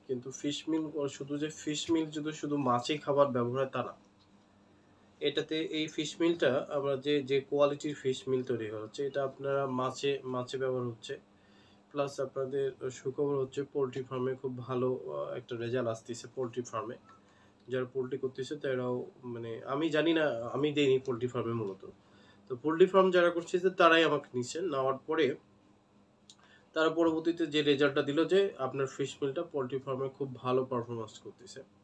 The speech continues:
আর এখানে অ্যামাইনো অ্যাসিডের ব্যাপার স্যাপার আছে, এর আগে বলছিলাম। আহ, পোল্ট্রি ফার্মরা ওরা ভালো বুঝে।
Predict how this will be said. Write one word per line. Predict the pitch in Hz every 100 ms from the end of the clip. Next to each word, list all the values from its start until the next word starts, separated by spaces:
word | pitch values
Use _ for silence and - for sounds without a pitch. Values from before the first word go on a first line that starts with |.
| _ _ _ _ - - - - - - - -
আর | - 123
এখানে | 147 147 156
অ্যামাইনো | 156 143 143 139
অ্যাসিডের | 135 131 135 135
ব্যাপার | 120 123 127
স্যাপার | 127 120 120
আছে, | 113 113 131
এর | 110
আগে | 110
বলছিলাম। | 110 107 101 - 127
আহ, | - _ 127 117
পোল্ট্রি | 113 120 117
ফার্মরা | 120 127 117 113
ওরা | 113 107 107
ভালো | 110 110
বুঝে। | 98 98